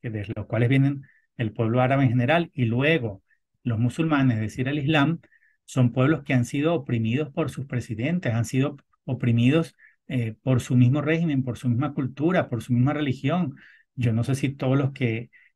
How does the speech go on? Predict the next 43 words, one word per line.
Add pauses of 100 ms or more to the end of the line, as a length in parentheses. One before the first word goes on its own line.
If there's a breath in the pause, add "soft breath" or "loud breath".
eh,
escuchan
esto
están
familiarizados
de
cómo
es
vivir
en
uno
de
esos
países, (280 soft breath)
las
pocas
libertades
que
tiene
una
mujer.
Una
mujer (400)
musulmana (200 soft breath)
tiene
menos
derecho
que
la
mascota.
O
sea,
la
mascota
de
la
casa, (360)
perro,
gato,
loro,
lo
que
sea,